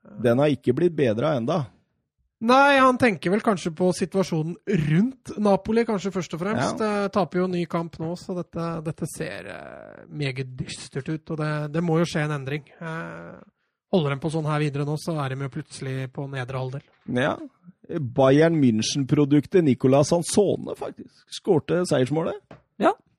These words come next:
Speaker 1: Ja, jeg ble helt overrasket når jeg så at han, eh, startet sin karriere <laughs> i Bayern München, men det viser seg at han er født i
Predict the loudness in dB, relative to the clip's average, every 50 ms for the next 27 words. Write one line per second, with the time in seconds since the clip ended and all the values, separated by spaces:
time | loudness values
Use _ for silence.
0 | _ -6 -4 -4 -4 -4 -6 -2 0 2 4 4 4 6 6 4 4 2 0 0
1 | -2 -2 0 0 0 -2 -2 -2 -2 -2 0 2 0 0 2 2 2 2 2 2
2 | 2 0 0 0 0 0 0 0 0 0 -2 -2 -2 -2 -2 0 -2 -2 -2 -2
3 | -4 -4 0 0 2 2 2 2 2 0 0 -2 -2 2 2 2 4 6 6 6
4 | 6 6 4 4 2 2 2 2 2 4 2 2 2 0 -2 -4 -6 -8 -6 -4
5 | -4 0 2 4 4 4 4 4 0 -2 0 0 0 0 -2 -2 -2 0 -2 -2
6 | -4 -8 -12 -14 -14 -14 _ _ -2 0 0 2 2 0 0 -2 -4